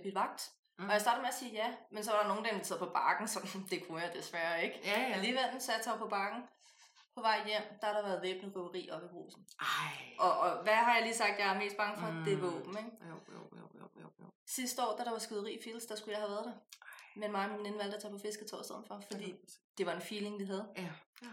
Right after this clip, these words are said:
Speaker 2: ja.
Speaker 1: Igen, våben, ikke?
Speaker 2: Mm.
Speaker 1: Øhm.
Speaker 2: Det drejer du en stor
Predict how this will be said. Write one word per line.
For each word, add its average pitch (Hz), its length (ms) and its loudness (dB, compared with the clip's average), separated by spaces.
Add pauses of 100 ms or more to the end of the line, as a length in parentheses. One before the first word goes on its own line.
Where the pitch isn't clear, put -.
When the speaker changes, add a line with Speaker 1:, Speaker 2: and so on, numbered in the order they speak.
(140)
Speaker 2:
ja. 202 140 -16
Speaker 1:
Igen, 196 340 0 (140)
våben, 196 400 -2
ikke? 240 240 -8 (100)
Speaker 2:
Mm. 190 480 -2
Speaker 1:
Øhm. 185 520 0 (100)
Speaker 2:
Det 196 120 -6
drejer 170 220 0
du 170 80 -4
en 160 80 -6
stor - 400 -6